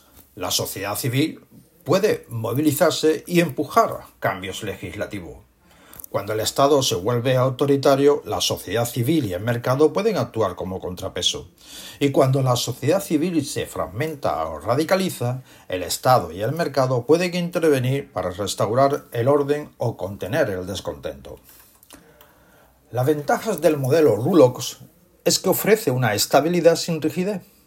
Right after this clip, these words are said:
Esto es, la forma no es perfectamente equitativa, como un triángulo equilátero, pero mantiene su forma en cualquier posición. En política, esto simboliza la capacidad de adaptación de un sistema frente a cambios sin perder su cohesión.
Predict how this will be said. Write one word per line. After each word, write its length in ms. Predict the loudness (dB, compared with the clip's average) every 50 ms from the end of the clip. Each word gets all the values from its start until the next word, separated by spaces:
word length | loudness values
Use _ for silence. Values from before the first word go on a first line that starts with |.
| _ _ -20 -20 -20 -18 -10 -6
Esto 300 | -4 -4 0 2 2 2
es, 160 | 2 0 -2 -8 -16 -20 -20 -20 -20 _ _ -10
la 140 | -8 -6 -4
forma 480 | 0 2 4 4 4 2 2 2 2 0
no 220 | 0 2 2 4
es 120 | 2 2
perfectamente 800 | 4 2 0 2 0 -4 -4 0 0 0 0 0 -2 -2 -2 -2
equitativa, 720 | -2 -2 -2 2 2 2 2 4 2 2 2 0 -4 -8 _ _ _ _ -20 _ _ _
como 260 | -6 -6 -6 -4 -2 0
un 140 | 2 2
triángulo 420 | 2 0 -2 -2 -2 -4 -4 -6 -6
equilátero, 640 | -8 -6 -2 2 2 2 4 2 0 -2 -2 -8 -12 -20 -20 -20 -20 -2 _
pero 220 | 6 8 8 8
mantiene 540 | 6 4 2 0 0 0 2 2 2 2 0
su 200 | 0 0 0 0
forma 460 | 2 6 8 8 8 8 4 0 0
en 80 | 0 0
cualquier 460 | 2 0 0 0 2 2 2 2 0
posición. 500 | -4 -4 -2 -2 -2 -2 -2 -4 -4 -6 -10 -16 -20 -20 -20 -20 -20 _ _ -20 -20 _ _
En 220 | -4 -2 -2 -2 0
política, 600 | 2 2 2 2 0 -2 -4 -2 -4 -6 -6 -8 -14 -20 -20 -20 -20 -20 _ _ _ 2
esto 300 | 4 4 4 4 2 0
simboliza 580 | 0 0 2 4 6 6 8 8 6 4 4 2
la 140 | 2 2 4
capacidad 560 | 2 2 4 4 4 4 2 2 4 4 6
de 60 | 6
adaptación 640 | 6 6 6 4 4 2 2 2 4 2 2 2 2
de 80 | 2 2
un 80 | 2
sistema 480 | 2 2 0 0 2 2 0 2 2 0
frente 280 | 2 0 0 0 0 -2
a 100 | 0 2
cambios 360 | 2 2 4 4 2 2 2
sin 180 | 2 0 0
perder 300 | 0 0 2 6 6 4
su 200 | 4 4 -2 -2
cohesión. 520 | 0 2 2 2 2 -2 -2 -4 -4 -8